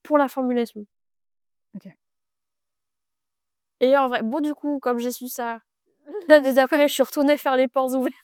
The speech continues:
Speaker 1: <laughs> pour avoir, euh, des informations et, euh, l'avis des nanas qui étaient là-bas.
Speaker 2: Mhm.
Speaker 1: Et en vrai, euh, ça m'a plus rassurée.
Speaker 2: Ouais. Parce que du coup, les retours étaient un peu plus,
Speaker 1: Ouais,
Speaker 2: un peu
Speaker 1: c'était plus
Speaker 2: positifs.
Speaker 1: positif.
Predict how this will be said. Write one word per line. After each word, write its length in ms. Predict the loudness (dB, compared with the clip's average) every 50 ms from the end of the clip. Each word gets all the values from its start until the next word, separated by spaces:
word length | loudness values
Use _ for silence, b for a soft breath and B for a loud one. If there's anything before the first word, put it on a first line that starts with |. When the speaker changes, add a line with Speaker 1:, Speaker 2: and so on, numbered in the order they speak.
| -20 -20 -20
Speaker 1:
<laughs> 880 | -18 -16 -12 -12 -12 _ -8 -10 -10 _ _ -20 -20 -20 -20 -20 -20 _ _ -6 0
pour 180 | 0 2 4 6
avoir, 540 | 4 4 6 4 4 6 6 4 4 0 -2
euh, 120 | -2 -2 -2 0
des 200 | 0 0 0 0
informations 760 | -2 -2 -4 -4 -4 -2 -2 -4 -4 -6 -8 -6 -4 -2 -2
et, 260 | 0 2 2 2 2 2
euh, 480 | 0 0 -2 -2 -2 -2 -2 -2 -2
l'avis 500 | -2 -2 0 0 0 0 0 -2 -4 -4
des 160 | -2 -4 -4 -4
nanas 300 | -4 -4 -4 -4 -6 -8
qui 100 | -8 -10
étaient 140 | -10 -8 -8
là-bas. 320 | -8 -6 -4 -2 -4 -4 -4 _ -16
Speaker 2:
Mhm. 300 | -16 -14 -14 -14 -16 -16 -18 _ _ _ _ _ _ _ _ _ _ _ _ _ _ _ _ _ _ _ _ _ _ _ _ _ -20 _ _ _ _ _ 0 4
Speaker 1:
Et 160 | 6 6 6
en 160 | 6 6 2
vrai, 460 | 2 2 2 2 2 2 2 2 0
euh, 20 | 0
ça 160 | -2 -2 -2
m'a 260 | -2 -2 -2 -2 -4 -6 _ -10
plus 240 | -4 -4 -2 -2 -2
rassurée. 540 | -2 -4 -4 -4 -4 -4 -2 -2 -4 -6 _ _ _ _ _ _ -14
Speaker 2:
Ouais. 240 | -14 -14 -14 _ _ _ _ _ _ _ _ _ _ _ _ _ _ _ _ _ _ _ _ _ _ _ _ _ _ _ _
Parce 100 | -18 -14
que 80 | -12 -12
du 100 | -12 -8
coup, 100 | -6 -4
les 100 | -4 -4
retours 280 | -4 -8 -8 -8 -8 -8
étaient 140 | -8 -8 -10
un 60 | -12
peu 120 | -12 -14 -14
plus, 220 | _ -12 -6 0 0
Speaker 1:
Ouais, 180 | 2 2 2 0
Speaker 2:
un 20 |
peu 60 | -2 -2
Speaker 1:
c'était 260 | -4 -4 -4 -4 -4
plus 180 | -4 -4 -4 -2
Speaker 2:
positifs. 500 | 0 0 0 0 0 -2 -2 -4 -4 -4
Speaker 1:
positif. 280 | -4 -6 -10 -20 -20